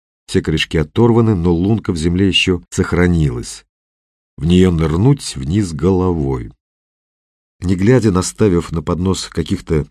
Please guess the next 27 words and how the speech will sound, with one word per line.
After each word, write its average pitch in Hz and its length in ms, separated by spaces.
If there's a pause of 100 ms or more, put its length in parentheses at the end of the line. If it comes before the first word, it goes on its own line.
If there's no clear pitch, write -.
(180)
миниатюрных 80 580
тарелочек, 110 600
он 80 80
развернулся 85 560
в - 80
поисках 95 440
свободного 82 500
стола. 76 540 (1160)
Свободными 113 840
были 90 240
почти - 380
все, 62 420 (440)
и 76 60
Константин 107 580
подошел 104 320
к 95 100
дальнему, 76 520
у 90 100
окна, 80 380
но 69 100
по 73 100
дороге 104 280
остановился. 110 720 (1200)
«У 101 60
вас 113 220
не 110 120
занято?» — 113 600